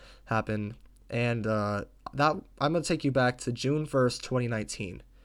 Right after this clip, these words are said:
This day was pretty cool for me, actually. Uh, pretty cool in a sense, but also kinda dangerous. So,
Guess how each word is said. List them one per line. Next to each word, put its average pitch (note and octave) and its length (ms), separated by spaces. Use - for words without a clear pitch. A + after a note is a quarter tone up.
This E3 460
day C3+ 500
was A2 460
pretty G3+ 240
cool A3+ 160
for D3 100
me, A2 140
actually. - 360
Uh, A#2 420
pretty G3+ 180
cool G3+ 380
in D3 100
a C3+ 60
sense, D3+ 380
but C3+ 140
also C3+ 460
kinda B2+ 280
dangerous. G#2 720
So, A#2+ 600